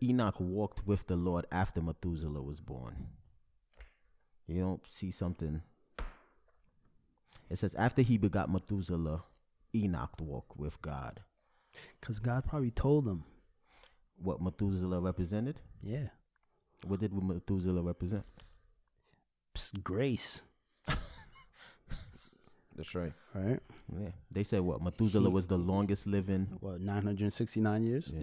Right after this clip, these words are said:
Speaker 3: Yeah.
Speaker 2: And he, you know, I think Enoch got the, the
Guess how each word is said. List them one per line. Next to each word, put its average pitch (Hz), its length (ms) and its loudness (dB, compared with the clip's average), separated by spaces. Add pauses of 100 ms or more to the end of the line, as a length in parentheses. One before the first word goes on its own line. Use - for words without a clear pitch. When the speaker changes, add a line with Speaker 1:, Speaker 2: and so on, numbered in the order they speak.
Speaker 3:
Yeah. - 60 -2 (1120)
Speaker 2:
And 92 160 -4
he, 104 340 0 (100)
you 104 140 -2
know, 95 400 -2
I 110 80 -2
think 107 300 0 (260)
Enoch 113 420 4 (240)
got 107 320 0
the, 104 300 0
the 98 320 -2